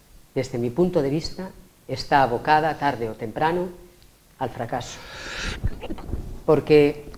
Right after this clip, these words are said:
al final, quien sabe la realidad de las aulas y la realidad de los centros es el que está cada día, cada mañana con nuestros alumnos, con nuestros estudiantes,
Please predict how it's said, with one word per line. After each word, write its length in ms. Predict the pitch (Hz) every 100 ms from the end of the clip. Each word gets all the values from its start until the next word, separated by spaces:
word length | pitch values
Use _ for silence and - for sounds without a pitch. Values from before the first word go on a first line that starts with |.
| - - -
al 120 | 143
final, 300 | - 156 220 226 - - -
quien 180 | 151 147
sabe 300 | - 190 214
la 120 | 180
realidad 420 | 156 143 131 147
de 80 | 180
las 220 | 160 -
aulas 420 | 160 180 123 113 131
y 40 |
la 100 | 127
realidad 320 | 123 120 135
de 60 | 196
los 160 | 180
centros 420 | - 165 165 175 - - - -
es 140 | 156 214
el 120 | 208
que 80 | 180
está 380 | - 175 190 -
cada 280 | - 185 180
día, 280 | 156 147 135
cada 200 | 160 160
mañana 440 | 147 139 160 175 175 - - -
con 140 | 135 123
nuestros 440 | 135 - 156 156
alumnos, 420 | 127 156 208 127 -
con 140 | 120
nuestros 280 | 135 - -
estudiantes, 600 | 120 127 160 180 135